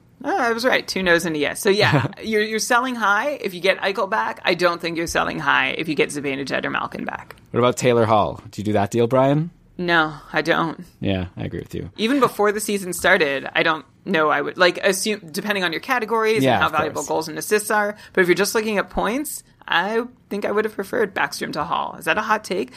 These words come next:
Speaker 1: I guess
Speaker 2: No,
Speaker 1: there was
Speaker 2: that's
Speaker 1: a lot
Speaker 2: reasonable.
Speaker 1: of hype about Hall and Eichel. They're both gonna eclipse a hundred points. We didn't, not that we bought into that necessarily, but I guess I was definitely open to higher than a point per game Taylor Hall, and I wasn't about Backstrom.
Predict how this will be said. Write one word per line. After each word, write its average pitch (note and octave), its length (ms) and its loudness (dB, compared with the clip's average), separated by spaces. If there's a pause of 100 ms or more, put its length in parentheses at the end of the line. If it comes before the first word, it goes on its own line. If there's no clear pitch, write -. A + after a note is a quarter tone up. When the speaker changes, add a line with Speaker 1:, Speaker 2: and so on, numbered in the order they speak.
(120)
Speaker 1:
I - 120 0
guess G4+ 140 2
Speaker 2:
No, E4+ 100 4
Speaker 1:
there D#4+ 100 -6
was B3 140 -4
Speaker 2:
that's G#3+ 140 2
Speaker 1:
a - 20 0
lot E3+ 260 4
Speaker 2:
reasonable. F#3 60 0
Speaker 1:
of - 80 -8
hype E3+ 400 -2
about D3+ 260 -2
Hall E3+ 260 0
and D#3+ 100 -2
Eichel. F#3 400 2
They're D#3+ 100 2
both D#3+ 220 0
gonna E3+ 260 -2 (240)
eclipse G3+ 480 0
a G#3 100 6
hundred F3 320 -2
points. F3+ 300 -4
We G3 60 2
didn't, A#3 280 -6 (220)
not G#3+ 140 -4
that E3 160 -2
we E3+ 160 -2
bought D#3+ 260 2
into E3+ 220 -4
that G#3 200 -2
necessarily, A3+ 540 -4
but D#3 160 -4 (340)
I E3+ 100 -2
guess F#3 180 2
I E3+ 80 0
was D#3 120 -6
definitely G3 480 0
open C3+ 560 0 (260)
to D3 420 0
higher D#3 280 0
than D#3 140 -4
a D3+ 60 -4
point - 260 -8
per D3+ 80 -12
game C#3+ 220 -6
Taylor C#3+ 320 -4
Hall, C3+ 480 2
and D#3+ 120 -2
I D3+ 100 4
wasn't D3 480 0
about D3 280 -4
Backstrom. - 540 -2